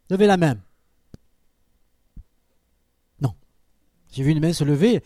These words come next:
c'était pour les cheveux. On n'a jamais vu Dieu, aucun d'entre nous. Et nous croyons en lui.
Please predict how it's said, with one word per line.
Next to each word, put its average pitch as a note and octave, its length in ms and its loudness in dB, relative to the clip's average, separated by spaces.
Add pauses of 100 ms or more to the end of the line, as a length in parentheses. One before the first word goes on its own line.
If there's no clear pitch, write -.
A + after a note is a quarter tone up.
(120)
c'était C#3 240 -10
pour B2+ 200 -4
les C3 80 -2
cheveux. A#2 320 -6 (1700)
On B3 120 4
n'a G#3+ 100 6
jamais F3 260 4
vu B3+ 120 2
Dieu, F4+ 380 10
aucun A#3 240 8
d'entre A3+ 260 4
nous. E4+ 380 8 (1200)
Et C#3 100 -4
nous D3 100 0
croyons F#3 320 -4
en D#3 100 -2
lui. G#2 220 -4